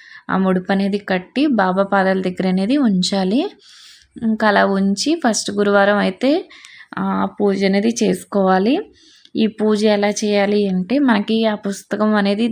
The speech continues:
శ్రీ సాయి దివ్య పూజా విధానం అని అంటారు. ఈ సాయి, ఈ సాయి దివ్య పూజ అనేది మనకి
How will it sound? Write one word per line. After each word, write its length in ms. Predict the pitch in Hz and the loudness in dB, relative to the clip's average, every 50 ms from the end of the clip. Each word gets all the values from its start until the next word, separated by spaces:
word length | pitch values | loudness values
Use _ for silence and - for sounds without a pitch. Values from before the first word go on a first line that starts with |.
| 240 - | -4 -10
శ్రీ 240 | - - - 220 220 | -14 -4 -2 -2 0
సాయి 420 | 220 220 - 202 190 190 196 208 208 | -2 0 0 0 2 2 2 0 -2
దివ్య 340 | 202 196 202 196 196 202 208 202 | -2 -2 -4 -2 0 -2 -2 -4
పూజా 400 | - - 202 202 202 196 202 208 208 | -4 -6 -4 -4 -2 0 0 0 0
విధానం 420 | 202 202 196 196 190 196 196 202 | 0 0 0 0 0 0 0 -2
అని 160 | 196 190 196 208 | -2 -2 -2 -2
అంటారు. 480 | 208 208 202 196 - 196 196 202 233 320 440 - - - - - - - - - - _ - | -2 -2 -4 -6 -6 -8 -6 -4 -4 -6 -6 -8 -14 -20 -20 -20 -20 -20 -20 -20 -20 _ 0
ఈ 120 | 208 214 214 | 2 2 2
సాయి, 400 | 208 214 - 214 208 196 196 214 220 220 - 208 | 2 0 0 2 2 2 2 0 -2 -4 -2 0
ఈ 120 | 208 214 214 | 0 0 0
సాయి 380 | 208 - 208 202 196 196 202 220 220 | 0 2 2 4 4 4 2 2 2
దివ్య 340 | 214 226 220 208 214 220 | 0 0 0 0 0 -2
పూజ 300 | 220 220 - 208 208 202 208 214 | -2 -2 -2 -4 -2 0 2 2
అనేది 380 | 208 208 202 202 196 202 233 294 | 2 2 0 -2 -2 0 0 0
మనకి 420 | 320 285 233 208 214 208 202 202 | 2 2 2 0 0 -2 -2 0